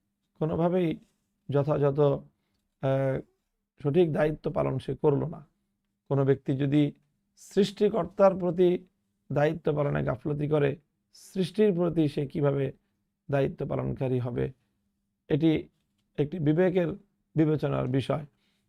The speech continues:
কোনো মানুষ যদি বাবার হক আদায়কারী না হয় অথবা মায়ের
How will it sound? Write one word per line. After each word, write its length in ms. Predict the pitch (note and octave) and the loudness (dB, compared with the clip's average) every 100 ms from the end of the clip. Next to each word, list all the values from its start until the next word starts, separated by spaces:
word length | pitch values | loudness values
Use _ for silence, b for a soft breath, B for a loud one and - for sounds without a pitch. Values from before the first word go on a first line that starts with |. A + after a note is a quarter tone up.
| _ _ | _ _
কোনো 180 | D3+ D#3+ | 0 2
মানুষ 360 | E3 F3+ F#3+ | 2 2 4
যদি 340 | F#3 F#3 G3 - _ _ _ _ _ | 4 6 4 2 _ _ _ _ _
বাবার 480 | C#3+ C#3+ D#3+ F3+ G3 | -6 2 4 6 6
হক 300 | D3+ E3+ E3+ | 4 -2 0
আদায়কারী 580 | E3 D#3 D#3+ D3+ D3 C#3+ | -2 0 0 0 0 0
না 220 | C#3+ C#3+ | 0 -2
হয় 220 | C3 C3 - _ _ _ _ _ _ | -4 -8 -14 _ _ _ _ _ _
অথবা 460 | D3 E3+ D#3+ D3+ - _ _ _ | -2 0 2 0 -4 _ _ _
মায়ের 480 | C#3 C#3 D#3 F#3+ G3+ | -4 0 2 4 4